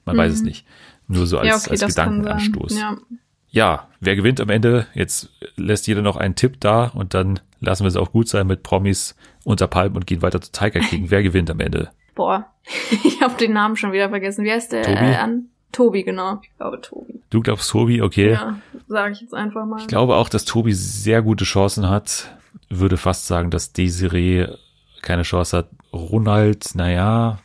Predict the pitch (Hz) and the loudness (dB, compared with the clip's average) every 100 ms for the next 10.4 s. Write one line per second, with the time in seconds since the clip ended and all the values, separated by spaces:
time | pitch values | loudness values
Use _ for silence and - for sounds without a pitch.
0 | _ - 87 82 95 - 85 - 85 95 | _ -2 0 2 2 2 0 0 2 0
1 | 90 _ _ - 82 - 87 107 - - | 0 _ _ -6 -4 -2 -2 -2 -4 -2
2 | - - - - - - - - - - | -2 -4 -10 -6 -6 -6 -8 -12 -12 -14
3 | - - 95 - 92 117 107 - 101 104 | -18 0 0 2 2 4 2 2 2 4
4 | 98 98 95 - 90 92 87 87 87 127 | 4 2 0 0 2 2 2 0 2 2
5 | 110 95 98 101 104 - - _ - - | 4 4 4 2 -4 -10 -20 _ -16 -12
6 | - - - 82 78 _ _ - - - | -10 -6 0 0 -2 _ _ -10 -8 -8
7 | - 87 - - - 80 80 87 - 95 | -8 -4 -6 -6 -4 -2 -2 -4 -2 0
8 | 92 82 82 82 - 90 82 - - _ | 0 2 2 2 2 -2 -4 -12 -20 _
9 | - 85 - _ _ - - 123 123 101 | -4 -4 -4 _ _ -4 2 4 4 4
10 | 98 113 123 | 4 4 4